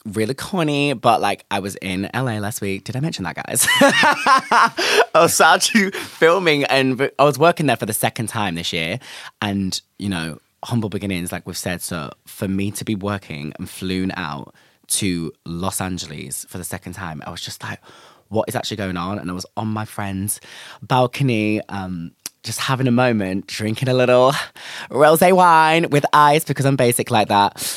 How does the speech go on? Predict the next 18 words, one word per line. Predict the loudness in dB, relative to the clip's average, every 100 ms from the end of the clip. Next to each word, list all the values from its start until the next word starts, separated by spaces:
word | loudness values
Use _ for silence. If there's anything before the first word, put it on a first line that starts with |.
| -6
to | -2
hydrate. | 0 2 4 4 4 2
<laughs> | 4 4 4 4 2 0 -4 0
And | 2
I | 6
was | 4 4
like, | 4 4 2 -2 -8 -10 -14 -12 -10 0
"Wow." | 0 2 0 -2 0
Like, | 0 0
she | -2 -2
lives | 0 2
on | 0
Sunset. | 2 0 0 -2 -4
Like, | -8 -10 -12
you | -10
can | -8
just | -4
see | -2 -2